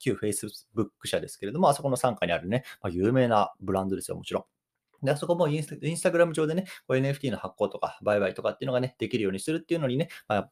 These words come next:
ポリゴンチェーンを採用しましたというような感じですね。で、これも今ね、まだ全員ができるわけじゃないと思います。今ね、すごく限られたクリエイターしか今できるようになってないはずですけれども、まあ、これからはね、まあ、そのテスト期間を経て、まあね、あの、こう全体にこ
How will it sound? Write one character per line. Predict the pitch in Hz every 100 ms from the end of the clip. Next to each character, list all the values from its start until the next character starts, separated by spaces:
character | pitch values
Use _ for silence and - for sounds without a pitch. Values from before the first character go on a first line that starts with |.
| _
ポ | 107
リ | 101
ゴ | 98
ン |
チ | 90 202
ェ |
ー |
ン | 131
を |
採 | - 95
用 | 85
し | -
ま | -
し | -
た |
と | -
い |
う | -
よ | - -
う | 101
な |
感 | - 90
じ |
で | -
す | -
ね。 |
で、 | 135
こ | 139
れ | 214
も | 269
今 | 277 127
ね、 | 107
ま | 113
だ | 104
全 | 87 131 165 165
員 |
が | 131
で | 90
き | 87
る | 101
わ | 87
け | -
じ | 95
ゃ |
な | 98
い | 98
と | -
思 | 90 90
い | 90
ま | 90
す。 | - 170
今 | 127 110
ね、 | 98 101
す | 117
ご | 117
く |
限 | - 123
ら | 160
れ | 143
た | 107
ク | -
リ | 101
エ |
イ | 98
タ | 92
ー |
し | -
か | - - - -
今 | 117
で | -
き | - 104
る |
よ | 95
う | 87
に | 92
な | 92
っ | -
て | 98
な | 95
い |
は | 87
ず | 92
で |
す | 90
け | -
れ | 92
ど | 135
も、 | 190
ま | 110
あ、 |
こ | 101
れ | 101
か | 120
ら | 92
は | 101
ね、 | 131 - -
ま | 113
あ、 |
そ | 113
の |
テ | 95 107
ス | 95
ト | 104 95 - _ _ _ _ _ _ _
期 | -
間 | - 95
を | 87
経 | 196
て、 | 202 104 - -
ま | 101
あ | 98
ね、 | 98
あ | 98 90 92
の、 | 90 87 90 82
こ | 104
う |
全 | 90 101
体 | 98 135
に | 165
こ | 104 -